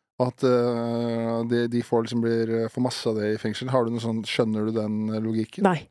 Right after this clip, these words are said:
Speaker 1: Nei, du gjør ikke det,
Speaker 2: Jeg
Speaker 1: nei.
Speaker 2: synes det er helt sjukt.
Speaker 1: Mm.
Speaker 2: Og
Speaker 1: Ja.
Speaker 2: jeg, og jeg synes at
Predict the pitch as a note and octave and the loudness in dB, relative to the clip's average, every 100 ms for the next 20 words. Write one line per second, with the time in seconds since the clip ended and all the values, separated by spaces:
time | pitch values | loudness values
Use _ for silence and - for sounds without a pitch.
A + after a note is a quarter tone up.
0 | - B2 A#2+ A2+ C3 G#3+ G3 G3+ G#3+ G3+ | -4 0 0 2 6 6 6 4 6 6
1 | - _ - - G3 F3+ - G3 - - | 2 _ -6 4 6 6 4 4 2 -10
2 | - - F#3+ C#3+ - - - - A#3 A3 | -18 -8 -6 -6 -10 -16 2 8 8 8
3 | A3+ G#3+ G3 G3 G3 F#3 F#3 - | 6 8 6 4 4 4 2 0